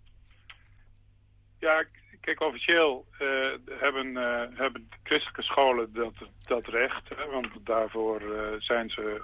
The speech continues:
opgericht. Maar, eh, de meeste christelijke scholen maken daar helemaal geen gebruik van. Want die, eh, zien gewoon dat het voor die kinderen, eh,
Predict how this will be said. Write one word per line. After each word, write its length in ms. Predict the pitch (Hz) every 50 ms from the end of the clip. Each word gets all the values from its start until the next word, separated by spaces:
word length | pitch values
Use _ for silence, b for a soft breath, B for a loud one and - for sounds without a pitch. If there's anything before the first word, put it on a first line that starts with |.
| - -
opgericht. 640 | 165 - - - 143 107 107 113 110 - - - - - B B B B B B B B B B B B B B B B - -
Maar, 260 | 117 117 117 113 113 113
eh, 300 | 117 113 113 117 113 113
de 60 | 117 110
meeste 300 | 120 120 127 123 - -
christelijke 440 | - 127 123 - - - - - -
scholen 360 | - - 120 117 113 117 113
maken 300 | 117 117 113 107 - 110
daar 160 | 113 110 113 117
helemaal 300 | 120 120 120 117 113 -
geen 220 | - 117 113 110
gebruik 400 | - - 113 110 110 117 120 -
van. 320 | - - 104 110 113 123 - - B B B B B B B B B B B B B - - -
Want 260 | 110 113 107 104 - - - -
die, 440 | 113 110 107 110 110 110 - - -
eh, 300 | 131 120 113 113 110 110 107 - - - - - -
zien 360 | - - - - 139 143 139 120
gewoon 360 | - 113 107 104 107 117 127
dat 160 | 135 135 131
het 140 | 135 113 -
voor 200 | - - 104 104
die 120 | 104 101 -
kinderen, 480 | - 110 107 107 101 101 98 98 98 101 101
eh, 40 | 101